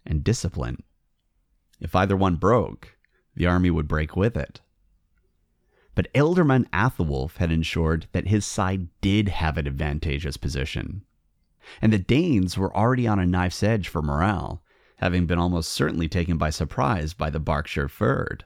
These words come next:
So this was looking good for the West Saxons.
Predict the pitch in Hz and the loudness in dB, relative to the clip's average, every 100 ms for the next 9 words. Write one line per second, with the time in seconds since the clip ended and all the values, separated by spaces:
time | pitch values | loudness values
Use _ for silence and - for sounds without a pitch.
0 | _ _ _ _ _ _ _ - - 90 | _ _ _ _ _ _ _ -6 -2 0
1 | - 131 113 - 76 78 120 139 80 73 | 0 0 0 0 0 0 0 -2 -4 -2
2 | 67 - 69 - - - - - | -4 -4 -4 -6 -8 -10 -10 -16